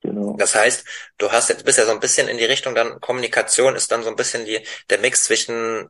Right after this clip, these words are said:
Speaker 2: P R und Journalismus, beides so ein bisschen im, im Master gehabt?
Speaker 1: Jein, ähm, das hätte ich mir fast mehr gewünscht, ja.
Speaker 2: Mhm.
Speaker 1: Aber es ging tatsächlich sehr viel um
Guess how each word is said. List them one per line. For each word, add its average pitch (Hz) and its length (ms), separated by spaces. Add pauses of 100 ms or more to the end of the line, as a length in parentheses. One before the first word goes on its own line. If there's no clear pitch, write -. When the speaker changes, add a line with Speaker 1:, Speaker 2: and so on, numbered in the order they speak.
Speaker 2:
P 113 140
R 113 340
und 113 160
Journalismus, 120 760
beides 135 320
so - 40
ein 131 80
bisschen 131 260
im, 135 200
im 120 120
Master 139 320
gehabt? 151 300 (1600)
Speaker 1:
Jein, 120 920 (340)
ähm, 98 560 (140)
das 131 100
hätte 120 100
ich 104 60
mir 113 340
fast - 260
mehr 113 160
gewünscht, 104 460
ja. 107 300 (160)
Speaker 2:
Mhm. 131 220 (160)
Speaker 1:
Aber 101 200
es 107 80
ging 117 180
tatsächlich 107 520
sehr 110 220
viel 110 500
um 104 540